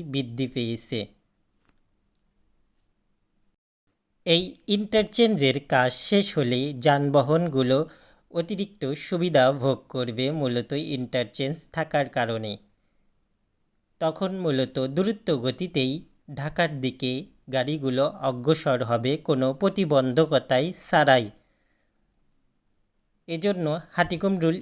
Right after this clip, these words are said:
ইন্টারচেঞ্জটি গুরুত্বপূর্ণ ভূমিকা পালন করবে উত্তরবঙ্গমুখী মানুষের জন্য।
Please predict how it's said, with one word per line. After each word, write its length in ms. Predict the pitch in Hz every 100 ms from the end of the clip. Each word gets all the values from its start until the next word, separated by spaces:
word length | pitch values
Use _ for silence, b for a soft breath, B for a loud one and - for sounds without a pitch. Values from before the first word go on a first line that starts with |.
| -
ইন্টারচেঞ্জটি 960 | 175 175 180 147 - 143 143 147 - 131
গুরুত্বপূর্ণ 720 | 135 185 214 - 143 131 120 127
ভূমিকা 420 | 147 131 123 131 123
পালন 360 | 131 147 147 143
করবে 340 | 123 113 107 143 -
উত্তরবঙ্গমুখী 1500 | 180 175 - 175 151 123 117 117 123 170 - 135 131 - 123 156
মানুষের 540 | 147 127 135 - 127 123 120
জন্য। 320 | 143 127